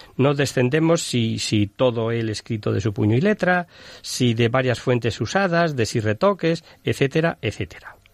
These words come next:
Vamos a ver por encima algo de la tradición y, atención, que estamos hablando de personajes que vivieron casi, casi con San Juan,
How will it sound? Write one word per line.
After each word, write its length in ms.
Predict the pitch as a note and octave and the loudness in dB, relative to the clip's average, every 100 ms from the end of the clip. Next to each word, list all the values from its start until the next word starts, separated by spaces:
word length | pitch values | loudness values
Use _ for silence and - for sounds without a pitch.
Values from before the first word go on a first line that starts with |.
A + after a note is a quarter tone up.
| _ _ _ - _ _ - | _ _ _ -20 _ _ -2
Vamos 440 | A#3 A3+ - - - | 0 0 -4 -14 -4
a 100 | C3+ | 0
ver 180 | D3 D3 | 0 2
por 160 | B2 | 2
encima 420 | A2 - D#3 C#3+ - | 2 2 0 0 0
algo 360 | D3+ E3 A2+ | -2 0 0
de 80 | G#2 | 0
la 100 | F#2+ | 0
tradición 640 | G2+ G2 G2 - D#3+ D#3 - - - - - | -2 -2 -2 0 2 0 -4 -18 -20 -18 -2
y, 200 | C#3 A#2+ | 2 4
atención, 500 | A2+ G#2+ C3 G3 C#3+ _ - | 4 2 2 0 0 _ -8
que 100 | G#2+ | -6
estamos 340 | - A2 A2 | -2 0 0
hablando 320 | B2+ A#2+ C#3 | 2 2 2
de 120 | C#3+ | 0
personajes 680 | B2 A2 A#2 A2+ A#2 D3 D3+ - - _ | 0 -2 0 0 0 0 -2 -6 -20 _
que 120 | - | -2
vivieron 440 | G#2 G#2 A#2+ C#3+ D3+ | -2 2 2 2 0
casi, 400 | - C3+ - D#3 | 0 -2 -2 -2
casi 420 | D3+ - F3 E3 | -2 0 0 0
con 220 | - A2+ | 0 -2
San 200 | - G2+ | 0 -4
Juan, 400 | - G3+ D3 F#2 | 0 0 0 -4